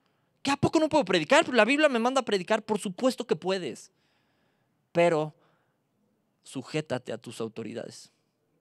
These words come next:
Consigue cobertura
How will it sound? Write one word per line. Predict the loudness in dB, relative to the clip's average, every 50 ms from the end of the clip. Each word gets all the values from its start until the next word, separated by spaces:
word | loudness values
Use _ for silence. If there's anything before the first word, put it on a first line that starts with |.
| _ _ _ _ _ _ _ _ _ _ _ _ _ _ _ _ -8
Consigue | -6 -4 -4 -4 -6 -8 -8 -8 -6 -6 -6
cobertura | -6 -4 -4 -2 -2 -2 -4 -4 _ -4 -2 -2 -2 -4 -4 -8 -14